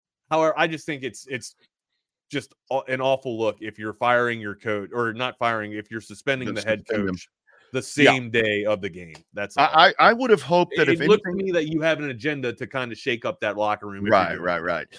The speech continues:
Speaker 2: And, and I would have hoped that if anything was gonna come down, you know, from Tony Petitti, that would, it would have happened by now. Um, I don't think that Michigan is going to do anything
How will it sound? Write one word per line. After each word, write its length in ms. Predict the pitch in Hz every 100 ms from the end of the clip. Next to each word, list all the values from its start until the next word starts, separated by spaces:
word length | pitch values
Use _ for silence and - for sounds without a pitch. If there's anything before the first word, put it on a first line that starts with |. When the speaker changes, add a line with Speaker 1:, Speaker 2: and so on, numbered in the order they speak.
| - -
Speaker 2:
And, 160 | 135 135
and 240 | 151 139 123
I 100 | 190
would 140 | 285
have 80 | 226
hoped 340 | 156 175 170 151
that 120 | 139
if 260 | 113 131 143
anything 360 | 180 190 180
was 140 | 165 139
gonna 160 | 147
come 240 | 143 135 123
down, 420 | 113 117 117 113 113
you 120 | 117
know, 120 | 117 113
from 180 | 113
Tony 240 | 101 123 120
Petitti, 460 | - 117 110 107
that 180 | 104 110
would, 240 | 113 113 -
it 180 | 107 113
would 140 | 117 120
have 80 | -
happened 340 | 104 101 92
by 100 | 92
now. 260 | 90 76 - _ - - - -
Um, 320 | 117 107 110
I 80 | 117
don't 200 | 156 151
think 180 | 156 143
that 160 | 147 127
Michigan 720 | 135 - 135 139 135 131 117 -
is 180 | 113 98
going 340 | 120 123 120
to 120 | 113 101
do 260 | 120 117
anything 420 | 113 110 117 113